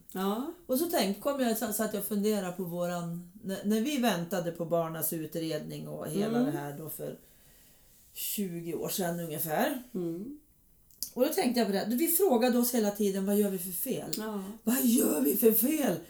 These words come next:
Speaker 2: Det sa vi nog tusen gånger till
Speaker 1: Mm.
Speaker 2: varann.
Speaker 1: Mm.
Speaker 2: Och sen tänkte jag nu, varför frågar vi aldrig, "Vad gör vi som är rätt då?"
Speaker 1: Nej.
Speaker 2: Det
Speaker 1: Nej, men det är
Speaker 2: glömmer man.
Speaker 1: precis, ja.
Speaker 2: När det är kaos, som
Speaker 1: Mm.
Speaker 2: det var hos oss då.
Speaker 1: Mm.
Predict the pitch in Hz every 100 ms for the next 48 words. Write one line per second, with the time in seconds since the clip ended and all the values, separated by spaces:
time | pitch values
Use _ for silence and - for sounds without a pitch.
0 | - - 233 262 247 226 214 208 - 285
1 | 254 180 170 170 170 170 208 185 160 151
2 | - - - 202 196 165 196 262 381 453
3 | 415 247 262 277 339 - - - 392 415
4 | 427 427 427 311 302 294 285 254 202 220
5 | 220 240 262 208 208 208 233 269 269 240
6 | - - - - 240 - 208 214 185 175
7 | 202 - - 381 240 254 381 427 523 370
8 | 214 165 147 143 - 147 170 202 285 330
9 | 370 453 - 202 190 170 175 185 - 208
10 | 226 196 175 165 156 160 151 147 143 -
11 | - - 214 185 160 196